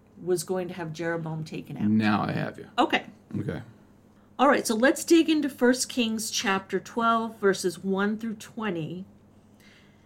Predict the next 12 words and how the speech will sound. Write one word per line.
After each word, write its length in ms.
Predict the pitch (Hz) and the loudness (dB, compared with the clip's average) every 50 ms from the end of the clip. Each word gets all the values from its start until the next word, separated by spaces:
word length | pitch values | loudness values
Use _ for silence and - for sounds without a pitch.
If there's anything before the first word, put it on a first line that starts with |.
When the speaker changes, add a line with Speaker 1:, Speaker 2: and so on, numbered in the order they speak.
| _ _ _ _ - | _ _ _ _ 0
Speaker 1:
And 240 | 208 196 196 185 | 2 2 2 4
this 240 | 208 226 254 254 254 - | 4 4 4 4 2 -2
section 440 | - - 226 208 - - - 214 214 | 0 2 2 2 0 -4 -4 -2 -2
is 200 | 202 202 - - | -2 -2 -4 -10
titled 480 | - - - 202 190 185 185 185 180 | -12 -6 0 2 2 4 2 2 0
The 60 | - 175 | 0 -2
Northern 460 | 180 180 185 190 196 190 196 190 190 | 0 0 2 2 2 2 2 0 0
Tribes 440 | - - 190 175 175 175 165 - 165 | -2 -4 -4 -4 -4 -4 -4 -6 -4
Revolt. 640 | 165 165 160 165 190 175 151 - - - - - - _ - | -4 -4 -2 -2 0 0 0 -2 -6 -12 -18 -20 -20 _ -10
Now, 140 | 180 175 175 - | -8 -8 -8 -8
King 240 | - - 247 262 277 | -2 0 2 2 2
S-, 260 | - - - - | 0 -4 -10 -10